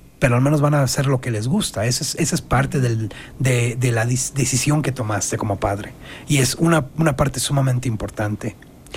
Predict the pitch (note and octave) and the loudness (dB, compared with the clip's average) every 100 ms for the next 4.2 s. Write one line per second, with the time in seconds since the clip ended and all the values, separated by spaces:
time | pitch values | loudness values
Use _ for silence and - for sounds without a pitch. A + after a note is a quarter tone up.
0 | - - - - - F#3+ F#3+ - F3 E3+ | -12 -10 -12 -8 0 2 2 4 4 6
1 | D#3+ D3+ D#3 - C#3+ B2+ D3 E3+ D#3 B2+ | 4 4 2 0 0 2 2 2 2 2
2 | C3 - B2 A#2+ C#3 C#3+ - D3 B2 - | 0 -4 -2 0 2 0 -2 -2 -2 -4
3 | - C3 C3+ A#2+ A2+ A#2 A2 G2 C#3+ D#3 | -2 -2 0 0 2 2 0 -2 0 0
4 | B2+ G#2+ | 0 -4